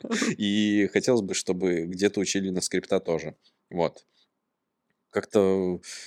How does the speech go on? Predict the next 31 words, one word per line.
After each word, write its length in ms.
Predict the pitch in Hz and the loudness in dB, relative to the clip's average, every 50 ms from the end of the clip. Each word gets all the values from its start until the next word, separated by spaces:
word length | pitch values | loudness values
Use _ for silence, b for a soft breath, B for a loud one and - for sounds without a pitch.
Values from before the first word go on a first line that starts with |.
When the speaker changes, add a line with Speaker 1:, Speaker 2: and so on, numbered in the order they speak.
| B B B _ | B B B _
Speaker 2:
такие 300 | - 117 - - 117 101 | -2 -2 0 0 0 0
вот 200 | 90 92 - - | 0 -2 -4 -4
у 40 | 87 | -4
меня 240 | 85 87 87 85 82 | -2 -2 0 0 0
мысли 340 | 85 92 117 117 - - | 0 0 0 0 0 0
и 40 | 95 | 0
ощущения. 600 | 90 - - 95 - - 87 80 78 76 - - - | 0 0 -2 -4 -4 -4 -6 -6 -8 -8 -10 -10 -6
А 300 | - 92 92 92 92 92 | -4 -2 0 0 0 0
у 40 | 90 | -2
тебя 240 | 85 - 104 98 165 | -2 -2 0 2 2
какие 380 | 170 - 185 - 185 180 170 165 | 2 0 -4 -4 -2 0 0 0
ощущения 720 | 156 - - 156 - - 151 143 143 143 139 135 135 127 | -2 -2 -4 -6 -6 -4 -4 -4 -4 -4 -4 -4 -4 -4
от 260 | - - 113 110 - - 107 110 | -6 -6 -8 -6 -4 -4 -4 -2
современного 520 | - 120 113 120 113 113 113 110 107 104 | -2 0 2 2 2 4 4 2 2 0
кинообразования? 880 | 104 - 104 107 104 101 104 104 110 104 104 101 101 101 101 98 101 - _ b b b - | 0 -2 -2 -2 -2 -2 -2 -2 0 0 0 0 -2 -4 -6 -8 -10 -14 _ b b b -2
Speaker 1:
И 60 | 202 214 220 208 208 | 2 4 4 4 4
я, 380 | 202 196 240 247 247 240 233 220 | 4 4 4 6 6 4 4 2
м, 1080 | 208 196 - 202 208 208 208 202 202 196 196 190 190 190 190 190 196 196 196 196 196 | 0 -2 -2 -2 -2 0 0 -2 -2 -4 -4 -6 -6 -6 -6 -6 -6 -4 -4 -4 -2
не 300 | 202 202 202 202 202 196 185 190 _ | -2 -2 -2 -2 -4 -4 -6 -10 _
прощупала 560 | - - 214 214 - - 202 - - 175 175 175 | -2 0 0 2 2 -2 -4 -2 -2 -2 0 0
еще 400 | 175 185 180 - - 190 185 185 | 0 0 -2 -2 0 0 0 0
всю 220 | 185 - - 214 | 0 -2 -4 -4
полноту 520 | 190 - 190 185 180 180 175 - - 180 165 | -2 0 0 2 2 2 2 0 -2 -2 -2
ощущений. 760 | 160 170 - - 175 - - 196 214 269 262 220 196 190 202 B B B B B B B B | -2 -2 -4 -6 -6 -2 0 2 4 4 4 4 2 0 -4 B B B B B B B B
Когда 240 | 190 175 185 202 | 0 2 4 6
я 120 | 208 208 202 | 6 6 4
поучусь 460 | 202 202 202 208 - - 196 190 - | 2 0 -2 0 0 0 -2 -2 -2
в 160 | - - - - | -6 -8 -4 0
каждой 440 | - 196 180 185 180 170 - 175 | 4 4 4 4 2 -2 -2 -4
школе 580 | 170 - - - - - 202 226 254 233 196 202 247 277 269 311 - | -2 -4 -6 -6 -4 -4 -4 -2 0 0 4 4 6 6 8 8 8
<laughs> 840 | - 127 - - - 320 311 339 - 143 - 147 135 - - - | 8 8 8 10 10 10 12 10 8 8 6 4 4 2 2 0